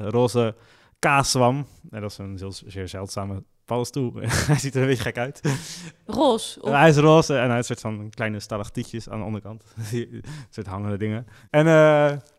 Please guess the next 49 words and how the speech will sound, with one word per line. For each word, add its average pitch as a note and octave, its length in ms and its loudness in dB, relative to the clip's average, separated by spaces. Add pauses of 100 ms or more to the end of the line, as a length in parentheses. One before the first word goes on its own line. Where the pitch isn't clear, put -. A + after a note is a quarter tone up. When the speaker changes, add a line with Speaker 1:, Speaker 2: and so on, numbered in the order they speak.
(360)
Speaker 1:
ja, D#3+ 200 6
die F3+ 100 6
is A3 80 6
heel F#3 120 6
mooi, G#3 220 8
een E3+ 120 8
ontdekking. E3+ 440 2
En C3+ 100 2
toen D#3 120 4
heb D3 120 8
ik B2+ 60 2
nog C3 120 2
wat, B2 200 2
eh, A2+ 320 2 (1160)
eh, A#2 200 0
op A2+ 120 -4
de - 60 -20
terugweg A#2 600 -4
buiten A2 400 -10
het - 120 -18
gebied G2+ 300 -6
hebben G2 180 -6
we G2+ 80 -6
nog G2 100 -10
wat, G2+ 200 -14
eh, G#2+ 80 -18 (280)
boleten G#2 540 -8
verzameld G#2 400 -10
voor A2+ 140 -8
in G2+ 80 -8
de, G2 160 -12
voor G#2+ 160 -12
in G#2 80 -6
de G#2 80 -6
risotto. G2+ 420 -8 (640)
Speaker 2:
Oh, B3 120 -2
dus A#3 120 -6
jullie B3 200 -6
weten A#3+ 260 -4
ook A3+ 60 -12
precies A3 320 -6
wa-, G#3 180 -6 (140)
welke G#3+ 280 -4
paddenstoelen G#3 500 -6
je G3 80 -4
kan G3 180 -8
eten G3+ 340 -4
en C3 80 -4
niet? B2+ 100 -2